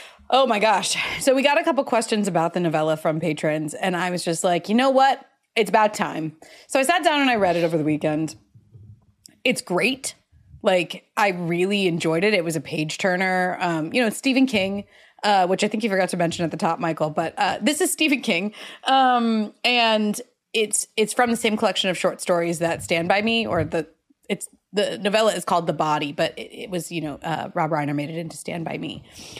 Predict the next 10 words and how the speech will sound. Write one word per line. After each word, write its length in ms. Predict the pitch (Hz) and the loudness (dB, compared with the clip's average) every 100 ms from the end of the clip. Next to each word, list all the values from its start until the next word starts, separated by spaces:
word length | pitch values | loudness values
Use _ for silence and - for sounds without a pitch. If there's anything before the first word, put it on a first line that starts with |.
| - - | -4 0
Um, 300 | 247 208 185 | 2 0 -2
it's 160 | 220 | -2
from 160 | 285 262 | 2 2
that 180 | 220 214 | 2 2
collection 360 | 220 185 196 | 0 0 -2
of 80 | 180 | -2
short 220 | - 160 | -2 -4
stories. 420 | - 175 170 151 - _ _ _ _ _ _ _ _ 294 | -2 -2 -2 -6 -12 _ _ _ _ _ _ _ _ -2
And 500 | 254 226 214 208 202 - - - - _ _ _ _ - | 2 4 2 2 -2 -8 -16 -20 -20 _ _ _ _ 0
it's 200 | 254 | 0